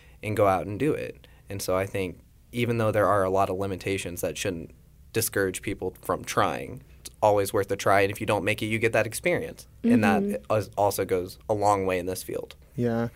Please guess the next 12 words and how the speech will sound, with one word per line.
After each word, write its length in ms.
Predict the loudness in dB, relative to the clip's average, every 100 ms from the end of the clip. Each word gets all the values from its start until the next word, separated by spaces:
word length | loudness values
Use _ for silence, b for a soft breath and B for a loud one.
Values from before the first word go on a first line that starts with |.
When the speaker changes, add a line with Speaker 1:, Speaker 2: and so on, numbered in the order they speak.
| b b b 6
Speaker 3:
Um, 180 | 8
that's 140 | 8 8
also 220 | 8 8
something 320 | 6 8 8
I 100 | 8
had 240 | 6 4 2
to 100 | 0
learn 440 | 4 6 6 2 -2 -14 B B B
while 160 | 6 6
being 360 | 8 6 6 4
here, 300 | 2 0 0
'cause 320 | 0 0